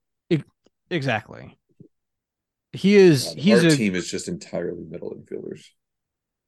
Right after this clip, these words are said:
Speaker 1: As every team
Speaker 2: Every
Speaker 1: should
Speaker 2: team.
Speaker 1: be. <laughs> Um, although,
Speaker 2: Just
Speaker 1: speaking of
Speaker 2: traded away a
Speaker 1: which,
Speaker 2: bunch.
Speaker 1: we should talk about the big signing that the Padres had, now that we've con-, finally
Speaker 2: Yes.
Speaker 1: wrapped up, uh, getting to the Hall of Fame voting, which, um,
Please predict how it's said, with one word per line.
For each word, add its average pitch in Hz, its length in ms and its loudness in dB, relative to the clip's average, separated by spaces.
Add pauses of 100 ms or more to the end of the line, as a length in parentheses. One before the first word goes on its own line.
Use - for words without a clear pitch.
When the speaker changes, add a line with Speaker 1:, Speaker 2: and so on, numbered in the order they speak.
(120)
Speaker 1:
As 190 440 2 (160)
every 185 320 2
team 156 160 -4
Speaker 2:
Every 131 80 -2
Speaker 1:
should 123 200 -10
Speaker 2:
team. - 160 -18
Speaker 1:
be. - 120 -16 (320)
<laughs> - 500 -18
Um, 160 280 2 (400)
although, 277 200 0
Speaker 2:
Just 214 160 2
Speaker 1:
speaking 330 240 2
of 202 100 2
Speaker 2:
traded 139 40 -4
away 135 100 -2
a - 40 -6
Speaker 1:
which, - 140 -14
Speaker 2:
bunch. - 360 -18 (880)
Speaker 1:
we 185 200 2
should 240 300 2
talk 170 200 4
about 139 260 0
the 151 60 -6
big 165 200 -4
signing 127 240 -2
that 110 40 -8
the 107 60 -12
Padres 110 400 -8
had, 110 300 -6
now 131 100 2
that 120 80 -2
we've 110 160 -6
con-, 123 380 -4 (100)
finally 160 300 4
Speaker 2:
Yes. 127 80 -2
Speaker 1:
wrapped 123 240 -2
up, 117 160 -2 (100)
uh, 110 300 -8 (200)
getting 123 320 0
to 110 300 -4 (160)
the 123 160 -10
Hall 113 220 -4
of 113 60 -10
Fame 113 180 -6
voting, 95 280 -12
which, - 220 -16 (320)
um, 71 380 -16